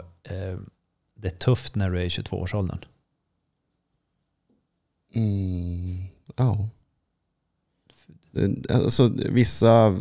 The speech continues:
Speaker 2: vissa går ju dit vid tjugo, tjugotvå-årsåldern.
Speaker 1: Mm, men säg, säg tjugo, tjugotvå-årsåldern.
Speaker 2: Mm.
Speaker 1: Är det lätt att komma in?
Speaker 2: Nej.
Speaker 1: Ja.
Speaker 2: Det är väldigt få
Speaker 1: Mm.
Speaker 2: som kommer in.
Speaker 1: Mm. Ehm, hu-, hur många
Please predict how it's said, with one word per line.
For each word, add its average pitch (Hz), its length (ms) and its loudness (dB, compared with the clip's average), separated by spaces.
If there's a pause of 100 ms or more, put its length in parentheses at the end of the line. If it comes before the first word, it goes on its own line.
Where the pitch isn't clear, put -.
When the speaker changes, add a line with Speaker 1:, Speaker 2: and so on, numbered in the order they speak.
(120)
Speaker 2:
vissa 107 400 2
går 135 200 4
ju - 60 2
dit - 200 -4
vid - 220 -2
tjugo, - 380 -2
tjugotvå-årsåldern. - 640 -4
Speaker 1:
Mm, 95 160 -2
men 110 160 0
säg, 120 360 4
säg 107 200 0
tjugo, 95 340 -2
tjugotvå-årsåldern. 92 800 -6 (140)
Speaker 2:
Mm. 92 340 -4
Speaker 1:
Är 113 80 0
det 104 60 4
lätt 110 400 2
att 95 60 -4
komma 95 240 -2
in? 80 240 -6 (180)
Speaker 2:
Nej. 87 240 0 (380)
Speaker 1:
Ja. 101 240 -16
Speaker 2:
Det 95 200 -2
är 90 360 -2 (340)
väldigt 98 680 0 (260)
få 82 240 -4 (340)
Speaker 1:
Mm. 101 160 -18 (680)
Speaker 2:
som - 180 -12
kommer - 300 -10
in. - 60 -20 (160)
Speaker 1:
Mm. 104 140 -16 (1000)
Ehm, 90 840 -2 (520)
hu-, - 140 -6
hur 117 140 4
många 101 600 2